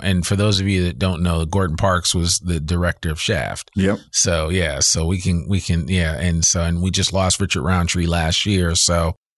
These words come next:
Speaker 1: but, uh, wow, okay, I'll, I'll have to look that up. I apologize, I wasn't,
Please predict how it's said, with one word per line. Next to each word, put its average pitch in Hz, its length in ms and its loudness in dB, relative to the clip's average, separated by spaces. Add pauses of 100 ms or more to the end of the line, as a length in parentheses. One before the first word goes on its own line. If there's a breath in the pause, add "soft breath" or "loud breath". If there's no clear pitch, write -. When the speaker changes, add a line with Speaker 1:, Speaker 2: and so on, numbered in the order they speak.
(260)
Speaker 1:
but, 95 260 0
uh, 85 380 0
wow, 117 260 2
okay, 107 220 0
I'll, 147 220 -2 (100)
I'll 143 140 0
have 143 160 0
to 101 100 -2
look 104 200 0
that 104 180 2
up. 104 140 0
I 117 120 2
apologize, 101 540 2
I 92 60 2
wasn't, 92 400 2